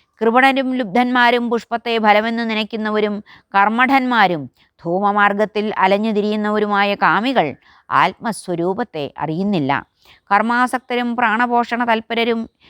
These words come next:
ഇരുളിലാണ്ട കൺകോള-, കൺ-, ഇരുളിലാണ്ട കൺകളോടുകൂടിയവരും ആയവർ വിശ്വരൂപകനും വിശ്വകാരണനും ഹൃദയ അന്തർവർത്തിയുമായ എന്നെ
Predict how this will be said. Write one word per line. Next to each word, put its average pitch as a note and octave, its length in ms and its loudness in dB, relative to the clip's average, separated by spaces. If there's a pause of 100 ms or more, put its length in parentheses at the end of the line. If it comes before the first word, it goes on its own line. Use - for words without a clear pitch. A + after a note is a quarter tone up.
(160)
ഇരുളിലാണ്ട A#3+ 720 2
കൺകോള-, A3 720 2
കൺ-, A#3 240 0 (520)
ഇരുളിലാണ്ട G#3+ 760 4 (580)
കൺകളോടുകൂടിയവരും G3+ 1120 2 (400)
ആയവർ F#3+ 520 2 (320)
വിശ്വരൂപകനും C4+ 920 -2
വിശ്വകാരണനും G#3+ 920 0
ഹൃദയ F#3+ 280 0
അന്തർവർത്തിയുമായ G3 1200 2
എന്നെ D#3+ 600 -4